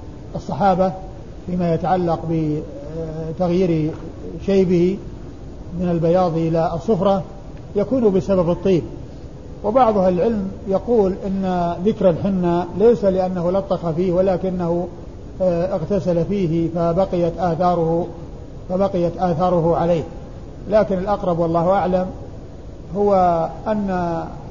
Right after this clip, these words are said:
تغيير، أن هذا الشيء، التغيير الذي حصل ليس من أجل أنه غير بخضاب أو خضبه بحنة ولا بغيره، ولكنه كان من أثر الطيب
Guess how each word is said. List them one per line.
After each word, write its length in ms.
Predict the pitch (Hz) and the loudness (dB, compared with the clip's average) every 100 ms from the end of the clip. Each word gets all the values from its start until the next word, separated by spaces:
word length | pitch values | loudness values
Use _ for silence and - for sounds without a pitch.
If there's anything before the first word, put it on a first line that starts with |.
| - - - - - | -14 -14 -14 -14 -4
تغيير، 440 | 190 180 214 196 185 | 0 2 4 2 0
أن 280 | 185 175 165 | -2 -2 0
هذا 220 | 208 190 | 0 0
الشيء، 280 | - 220 190 - | -2 -4 -4 -4
التغيير 440 | 185 180 175 202 | -4 -2 0 0
الذي 220 | 180 165 | 0 0
حصل 400 | 165 196 196 180 | 0 0 0 0
ليس 260 | 208 247 185 185 190 - - - - - - - 185 | 4 4 4 2 0 -6 -14 -14 -16 -16 -16 -12 -6
من 100 | 196 | -2
أجل 260 | 208 175 180 | 0 0 0
أنه 420 | 180 190 190 170 | 0 -2 0 2
غير 380 | 175 190 180 165 | 2 2 2 2
بخضاب 540 | 175 156 170 180 165 165 - - - - 180 | 0 0 2 2 2 -2 -12 -14 -14 -8 -4
أو 100 | 175 | -2
خضبه 520 | 190 190 170 170 165 | 0 2 2 2 0
بحنة 440 | 143 135 190 175 | -2 -2 -2 0
ولا 180 | 175 170 | 0 0
بغيره، 500 | 147 151 208 220 226 - - - - | 0 2 4 4 2 -2 -12 -14 -8
ولكنه 640 | 220 202 185 202 190 170 170 185 | -2 2 2 2 0 0 0 2
كان 420 | 196 175 170 165 - | 0 0 -2 -4 -6
من 80 | 175 190 | -6 -2
أثر 260 | 185 175 | -2 0
الطيب 380 | 165 190 196 208 | -2 0 2 2